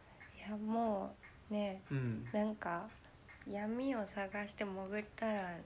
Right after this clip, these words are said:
Speaker 1: 闇っていうか、もう狂気しかなかっ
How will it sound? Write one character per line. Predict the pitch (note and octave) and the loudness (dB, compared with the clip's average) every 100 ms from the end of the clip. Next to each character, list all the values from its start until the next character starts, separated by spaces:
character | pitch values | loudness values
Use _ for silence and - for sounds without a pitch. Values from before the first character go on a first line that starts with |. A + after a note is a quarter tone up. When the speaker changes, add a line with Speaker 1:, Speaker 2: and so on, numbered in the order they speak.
| F3 G3 | -10 -6
Speaker 1:
闇 | F#3 A3 C#4 | -2 2 2
っ | |
て | D4 - | 0 0
い | G3 | 0
う | F#3+ - | 0 -2
か、 | |
も | F3 F#3+ F#3+ | -2 -2 -2
う | F#3+ | 0
狂 | C4 A#3+ | 2 2
気 | A3+ E3+ | 0 -6
し | - | -2
か | F#3+ | 0
な | F3+ F#3 | 0 -2
か | |
っ | F#3+ | -4